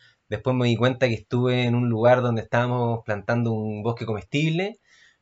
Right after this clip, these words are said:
pero para mí era trasplantar árboles nomás.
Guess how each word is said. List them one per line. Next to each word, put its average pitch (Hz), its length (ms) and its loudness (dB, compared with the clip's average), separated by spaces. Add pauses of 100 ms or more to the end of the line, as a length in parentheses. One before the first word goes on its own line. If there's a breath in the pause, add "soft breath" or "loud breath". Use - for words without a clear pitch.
(120)
pero 110 480 6
para 113 200 6
mí 131 200 6
era 127 640 6
trasplantar 147 760 4
árboles 98 400 2
nomás. 92 280 -10